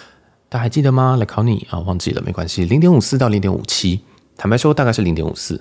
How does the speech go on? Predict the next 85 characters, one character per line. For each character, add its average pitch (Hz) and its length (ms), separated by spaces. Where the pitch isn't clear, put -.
哦， 85 120
大 90 120
概 110 80
是 110 220
要， 107 220
要 123 60
在 113 140
零 104 100
点 98 140
五 82 80
四 - 160
跟 107 120
零 92 100
点 87 140
五 - 100
五。 - 260
我 104 100
在 147 80
网 110 160
志 107 80
上 123 140
都 113 100
写 101 140
的 80 80
比 - 140
较 90 340
含 - 320
蓄 - 200
一 90 60
点， - 160
我 85 80
不 113 140
想 92 160
写 - 140
的 82 80
太 92 300
笃 80 220
定 101 180
啊， - 120
有 82 120
些， - 160
我 82 100
怕 131 140
有 92 80
些 110 100
人 110 80
会 120 100
拿 95 140
说 131 160
，“呃， 175 120
小 120 120
杰 104 100
你 131 140
这 147 80
样 131 100
讲”， 95 220
或 117 160
者 - 0
是 117 160
用 117 160
这 113 80
个 98 60
跟 101 160
别 87 80
人 80 80
杀 85 160
价。 - 200
我 92 100
还 104 80
是 131 80
给 87 140
个 92 140
比 90 80
较 107 80
快 110 160
的 92 80
range， 95 300
但 113 100
现 117 220
在 101 60
应 104 100
该 98 100
是 107 80
零 85 120
点， 82 180